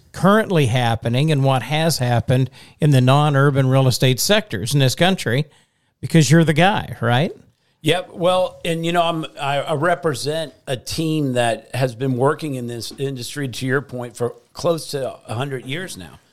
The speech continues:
Speaker 2: So for ninety-seven years, we've been focused in this, in this segment. Uh, we all have a real passion for rural real estate, and, uh, you know, it's,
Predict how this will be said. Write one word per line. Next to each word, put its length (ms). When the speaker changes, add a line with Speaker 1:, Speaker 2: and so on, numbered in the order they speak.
Speaker 2:
So 420
for 180
ninety-seven 720
years, 420
we've 200
been 120
focused 540
in 160
this, 400
in 140
this 180
segment. 640
Uh, 400
we 160
all 180
have 160
a 80
real 220
passion 580
for 180
rural 360
real 300
estate, 520
and, 400
uh, 320
you 140
know, 220
it's, 360